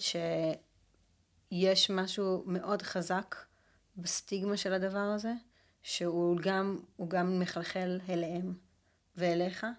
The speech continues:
וזה מוריד את הביטחון העצמי ואת הערך העצמי, ואנשים שכן יכולים למצוא זוגיות נפלאה ולחיות חיים מלאים,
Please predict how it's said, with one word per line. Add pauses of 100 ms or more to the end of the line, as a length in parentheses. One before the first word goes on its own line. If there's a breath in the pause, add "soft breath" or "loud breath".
(440 soft breath)
וזה
מוריד
את
הביטחון
העצמי
ואת
הערך
העצמי, (360 soft breath)
ואנשים
שכן
יכולים
למצוא
זוגיות (880)
נפלאה
ולחיות
חיים
מלאים,